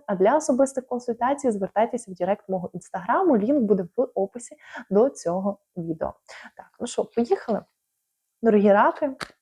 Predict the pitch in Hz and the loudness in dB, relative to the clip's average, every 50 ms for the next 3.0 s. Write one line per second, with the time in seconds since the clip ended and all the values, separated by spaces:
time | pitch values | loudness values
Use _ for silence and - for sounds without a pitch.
0 | _ - - - _ _ - - - 233 233 - - 220 208 - - 214 226 277 | _ -20 -20 -20 _ _ -6 -2 0 0 0 0 0 -2 0 0 2 4 4 4
1 | 294 - - 277 277 262 262 233 214 190 185 208 214 - - 226 202 190 208 196 | 4 2 2 4 4 4 2 0 -2 0 0 0 0 0 -2 0 2 2 2 2
2 | 185 185 180 185 185 180 175 - 175 - - - 185 175 180 208 262 262 - | 2 0 0 -2 -2 -2 -4 -8 -14 -16 -10 -6 -4 0 2 2 0 0 -4